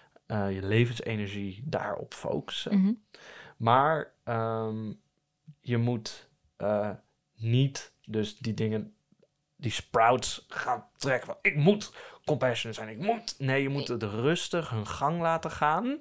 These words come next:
Speaker 1: En dan stroomt het, net zoals water naar beneden stroomt, ont-, ontkiemen die zich tot de deugden. Dus dat gaat vanzelf
Speaker 2: Hm.
Speaker 1: als jij het expres de ruimte geeft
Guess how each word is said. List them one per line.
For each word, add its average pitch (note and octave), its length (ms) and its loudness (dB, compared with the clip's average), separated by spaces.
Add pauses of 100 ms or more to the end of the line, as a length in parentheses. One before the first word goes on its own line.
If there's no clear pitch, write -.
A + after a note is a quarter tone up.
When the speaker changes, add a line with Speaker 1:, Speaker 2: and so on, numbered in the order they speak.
(360)
Speaker 1:
En B2 160 0
dan A2+ 140 2
stroomt D#3 500 2
het, F#3 180 -2
net C#3+ 220 2
zoals D3 340 2
water F3+ 520 2
naar C#3 200 0
beneden G#2+ 480 -2
stroomt, A3 760 -2 (580)
ont-, D3 260 2 (160)
ontkiemen F#3+ 720 4
die D#3 160 2
zich C3 320 -2
tot A#2 220 -6
de A2 120 -6
deugden. G#2 520 -4
Dus A2+ 120 -4
dat C3 140 -2
gaat - 340 -2 (420)
vanzelf A2 1200 0
Speaker 2:
Hm. G#3+ 60 -6 (400)
Speaker 1:
als D#3+ 400 6
jij B2+ 640 0
het A2+ 500 -6 (1200)
expres D#3 920 2
de C#3 180 8
ruimte D#3 500 4
geeft - 720 -4